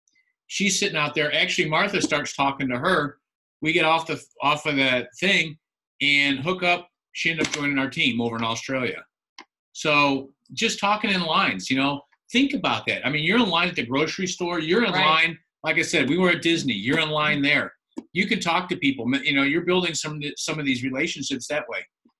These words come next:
Speaker 1: Um, Great America. Got plenty of lines when you go to Great America, right? During
Speaker 2: Right.
Speaker 1: the summer. So you can try to talk to people there,
Speaker 2: Mm-hmm.
Speaker 1: wherever you're at.
Speaker 2: And that's what, you know, at Walmart.
Speaker 1: Yeah.
Speaker 2: Like, and I always think, like,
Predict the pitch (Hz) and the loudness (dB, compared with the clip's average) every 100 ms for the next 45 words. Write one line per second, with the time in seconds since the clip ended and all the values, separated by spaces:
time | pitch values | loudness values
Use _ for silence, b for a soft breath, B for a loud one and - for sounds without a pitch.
0 | _ 135 135 127 123 120 - _ _ - | _ -2 0 2 0 -4 -14 _ _ 0
1 | 160 160 147 160 - 104 - - 120 143 | 2 4 2 2 0 -4 -2 -2 -2 0
2 | 147 151 165 165 156 165 170 160 175 175 | 0 0 0 0 0 0 0 2 2 4
3 | 175 180 104 101 117 135 139 143 147 214 | 2 2 0 -2 2 2 2 0 2 2
4 | 240 170 139 104 - 151 139 135 - _ | 4 2 0 -4 -2 2 2 0 -8 _
5 | _ _ 160 165 180 175 170 165 165 175 | _ _ -2 0 0 2 0 2 0 0
6 | 160 175 170 160 175 131 - - 226 233 | -2 -4 -4 -2 -2 -2 -6 -6 -2 0
7 | 240 247 156 202 226 247 202 240 - - | 0 0 0 0 0 0 0 -2 -4 -10
8 | _ b b _ - 285 311 339 - 330 | _ b b _ -2 2 2 2 2 2
9 | 277 - 269 269 233 254 262 370 277 - | 2 -2 0 0 2 2 2 2 0 -2
10 | - _ _ _ _ 143 165 120 214 226 | -8 _ _ _ _ -2 -2 -2 -2 0
11 | 202 - _ _ _ 294 311 294 294 294 | -2 -10 _ _ _ 0 0 2 2 4
12 | 339 392 392 - 311 302 262 | 2 2 -2 -2 -2 0 0